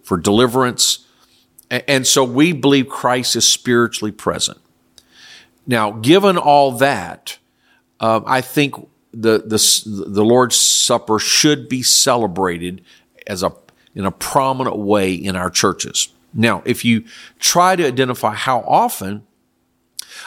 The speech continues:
I would say that the Bible doesn't say specifically. In fact, again, First Corinthians eleven, Paul simply says, "As often as you do it." So he doesn't say how often.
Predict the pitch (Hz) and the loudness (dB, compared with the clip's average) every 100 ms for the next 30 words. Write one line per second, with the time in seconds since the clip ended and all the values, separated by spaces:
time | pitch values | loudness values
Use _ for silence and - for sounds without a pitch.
0 | - 156 202 170 - - 131 127 123 - | 0 2 4 2 2 2 2 2 -2 -6
1 | 110 113 120 120 151 180 135 127 120 92 | -4 0 2 2 4 4 2 -2 -2 0
2 | 127 110 98 - - 107 - 104 82 - | 2 2 0 -2 -2 0 0 0 -4 -14
3 | - 104 104 123 120 - _ - - - | -8 -6 -2 -2 -2 -6 _ -20 -16 -4
4 | 110 123 101 98 117 117 - 117 110 110 | 0 2 0 0 0 0 0 -2 0 0
5 | 101 104 113 104 101 - 117 117 - 113 | 0 0 0 0 -6 -2 0 0 -2 -4
6 | 110 - 104 98 - 113 107 - 123 135 | -6 -4 -2 -2 -4 -4 -2 -2 2 2
7 | 139 - - 87 78 90 90 85 78 80 | 2 -4 -10 -12 -12 -10 -8 -8 -8 -6
8 | 69 - _ _ _ - 104 110 127 104 | -8 -10 _ _ _ 0 2 2 2 0
9 | 117 95 107 90 69 - - | 0 0 0 -2 -4 -10 -16